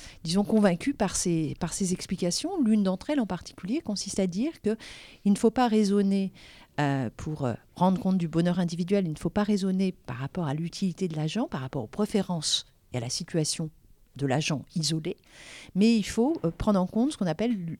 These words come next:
euh, l'utilité, euh, comparée, l'utilité relative, c'est-à-dire faire en sorte, enfin, de, voir comment l'individu se situe par rapport aux autres. C'est-à-dire si sa richesse a augmenté moins vite,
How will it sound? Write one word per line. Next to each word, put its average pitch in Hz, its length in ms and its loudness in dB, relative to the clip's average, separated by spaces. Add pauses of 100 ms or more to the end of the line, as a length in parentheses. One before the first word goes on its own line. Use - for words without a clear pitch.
(100)
euh, 147 200 0
l'utilité, 175 920 0
euh, 156 320 -2 (240)
comparée, 170 560 -2
l'utilité 160 600 -6
relative, 170 760 0 (380)
c'est-à-dire 156 500 -2
faire 196 180 0
en 165 80 0
sorte, 240 320 -2 (140)
enfin, 156 200 2
de, 139 120 -6 (340)
voir 190 380 4
comment 208 240 0
l'individu 170 560 -4
se 190 140 -4
situe - 320 -6
par 160 180 -4
rapport 196 320 -2
aux 175 200 -2
autres. - 320 -10 (420)
C'est-à-dire 120 240 -2
si 254 160 4
sa 226 160 4
richesse 185 760 -2 (140)
a 151 140 0
augmenté 185 500 0
moins 185 260 4
vite, 214 460 0